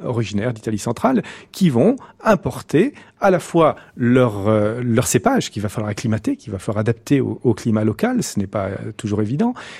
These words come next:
et puis leurs installations de pressurage. Et donc, on, on, on est face parfois à des installations vinicoles en Gaule qui ressemblent exactement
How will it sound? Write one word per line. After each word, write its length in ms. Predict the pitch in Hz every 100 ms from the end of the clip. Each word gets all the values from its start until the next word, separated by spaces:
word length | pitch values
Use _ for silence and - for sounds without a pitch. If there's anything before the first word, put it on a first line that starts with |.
| - -
et 80 | 131
puis 120 | -
leurs 220 | 240 120
installations 380 | 135 - 123 -
de 40 | 196
pressurage. 540 | 165 - 123 110 - - - -
Et 60 |
donc, 220 | 127 262 -
on, 220 | - 135 -
on, 220 | 127 127 220 69 - 92 92 - 120
on 140 | 113
est 80 | 180
face 320 | - 147 185
parfois 260 | 101 - 196
à 20 |
des 140 | 104
installations 480 | 135 - 123 - 131
vinicoles 480 | 110 104 135 233 233
en 120 | 123
Gaule 180 | 113 117
qui 140 | -
ressemblent 300 | 139 147 214
exactement 680 | 254 185 220 - 156 143 135